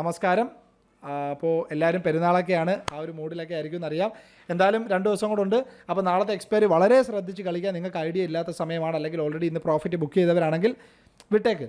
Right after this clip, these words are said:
നാളത്തെ ഒരു എക്സ്പയറി പോട്ടെന്ന് വെക്കുക. കാര്യം നാരോ സി പി ആർ ആയതുകൊണ്ട് പറഞ്ഞതാണ്. ഓക്കെ, that's all. അപ്പോൾ അത്രേ ഉള്ളൂ. Bye bye guys, thank you, നന്ദി,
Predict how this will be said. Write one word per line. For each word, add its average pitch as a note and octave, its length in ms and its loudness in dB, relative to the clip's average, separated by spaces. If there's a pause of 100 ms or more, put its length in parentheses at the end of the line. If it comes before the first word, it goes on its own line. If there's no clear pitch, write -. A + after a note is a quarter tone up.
(120)
നാളത്തെ E3+ 240 -2
ഒരു D#3 80 -2
എക്സ്പയറി F3+ 320 -2
പോട്ടെന്ന് D3 300 -2
വെക്കുക. C3 260 -6
കാര്യം F3 220 4 (160)
നാരോ E3 260 2
സി F#3 140 2
പി F#3+ 80 2
ആർ E3 100 0
ആയതുകൊണ്ട് E3+ 400 2
പറഞ്ഞതാണ്. C3+ 400 -2
ഓക്കെ, A3 140 2 (420)
that's G3+ 260 0
all. C4+ 80 4 (340)
അപ്പോൾ G#3+ 180 2
അത്രേ A#3+ 280 0
ഉള്ളൂ. A#3+ 160 4 (160)
Bye F3 160 -2
bye F#3 140 4
guys, G#3+ 200 4 (200)
thank E3+ 260 -6
you, A#3 100 8 (360)
നന്ദി, F#3+ 240 -6